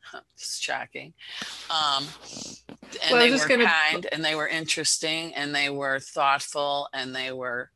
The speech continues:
Speaker 1: kind. I mean,
Speaker 2: Yeah, well, I'll put the plug in for women because actually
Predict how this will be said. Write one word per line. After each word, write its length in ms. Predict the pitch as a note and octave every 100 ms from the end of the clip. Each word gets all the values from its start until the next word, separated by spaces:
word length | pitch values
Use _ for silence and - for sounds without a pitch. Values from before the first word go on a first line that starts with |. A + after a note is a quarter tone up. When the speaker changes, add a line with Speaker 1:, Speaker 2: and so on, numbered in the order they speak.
| _ _ _ _ -
Speaker 1:
kind. 560 | - A#3+ E4+ B3+ - - _ -
I 80 | D#3
mean, 320 | D#3 D3+ D3 - _ -
Speaker 2:
Yeah, 260 | A#3+ G#3+
well, 200 | A3 G#3+
I'll 140 | G3 G3+
put 240 | A3+ G#3
the 80 | G3+
plug 260 | G#3 F#3+ F3+
in 140 | E3+
for 160 | - E3+
women 340 | F#3+ F3+ E3
because 320 | E3 F#3 E3+
actually 640 | F3 E3 - F3 E3 D#3+